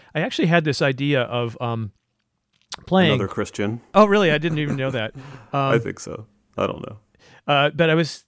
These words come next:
Speaker 1: thinking about, uh, a, a poem of yours called Country Music.
Speaker 2: Yeah.
Speaker 1: And I thought, if it's okay with you, that, uh, before having you read it,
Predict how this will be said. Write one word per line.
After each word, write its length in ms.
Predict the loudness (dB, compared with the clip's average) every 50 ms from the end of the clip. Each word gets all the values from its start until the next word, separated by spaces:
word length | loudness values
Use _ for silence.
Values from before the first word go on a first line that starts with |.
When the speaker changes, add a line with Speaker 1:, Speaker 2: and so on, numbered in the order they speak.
| _ _
Speaker 1:
thinking 400 | -12 -8 -8 -6 -4 -2 -2 -2
about, 440 | -2 -2 -2 -2 -2 -2 -4 -4 -4
uh, 460 | -2 0 0 -2 -2 -4 -6 -8 -8 -8 _ _ _ _ _
a, 60 | -8 -8
a 20 |
poem 320 | -4 -2 -2 0 0 0
of 100 | -2 -4
yours 300 | -2 -2 0 0 0 -2
called 240 | -2 -4 -6 -6 -6
Country 340 | -6 -6 -6 -6 -4 -6 -6
Music. 440 | -4 -4 -2 -2 -2 -4 -6 -8 _ _ -6
Speaker 2:
Yeah. 480 | -4 -2 -2 -2 -4 -4 -6 -8 -10 -12 -16 _ _ _ -6
Speaker 1:
And 240 | -4 -2 -2 -2
I 140 | -2 -2 -4
thought, 640 | -4 -6 -10 -8 -6 -4 0 0 0 2 0 -2 -4 _
if 160 | -8 -8 -8
it's 160 | -8 -6 -6
okay 280 | -6 -6 -6 -6 -6 -6
with 160 | -6 -8 -10
you, 500 | -8 -8 -6 -6 -6 -6 -8 -12 -14 -18 _ _ _ -12
that, 340 | -8 -8 -8 -8 -10 -10 -8
uh, 320 | -6 -6 -6 -6 -6 -8 -10 -12
before 640 | -12 -12 -10 -6 -4 -2 0 0 0 0 -2 -6 -8 -8
having 280 | -6 -4 -4 -4 -4
you 140 | -4 -6 -6
read 200 | -6 -6 -6 -6
it, 220 | -4 -6 -6 -8